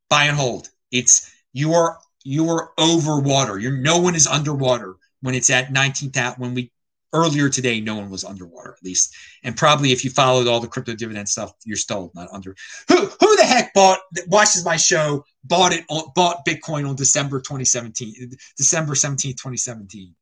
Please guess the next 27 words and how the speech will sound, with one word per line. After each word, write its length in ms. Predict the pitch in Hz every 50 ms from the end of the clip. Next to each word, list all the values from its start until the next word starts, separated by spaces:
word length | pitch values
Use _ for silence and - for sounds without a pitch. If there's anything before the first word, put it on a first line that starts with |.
| _ _ _ -
I, 60 | 117
I, 320 | 113 120 123 120 120 120 120
I 20 |
don't 180 | - 85 76 127
know. 60 | - _ _ _ _ _ _ _ _ _ _ _ _ -
But 120 | 113 117
I'm 80 | 127 143
just 160 | 151 143 -
throwing 220 | 180 175 165 165
that 180 | 165 156 156 151
out 220 | 135 127 127 -
there. 280 | - 113 110 104 98 - _ _ _ _ _ _ _ _ -
The, 220 | 143 135 127 - - _ _ _ _ -
all 200 | 156 160 185 190
those 140 | 202 190
people 260 | - - - 156 175 170
telling 280 | - 180 175 165 170
you 100 | 160 156
all 80 | 151 160
these 180 | 160 160 147
complex, 720 | - - - 160 160 156 - - 160 151 147 - - - -
uh, 280 | 143 135 131 131 127 127 _ _ _ _ _ -
ways 400 | 143 143 151 156 156 147 139 147
of, 120 | 135 135 -
of 140 | 139 131 127
doing 240 | - 147 151 151 143
things. 440 | - 156 156 160 160 143 - -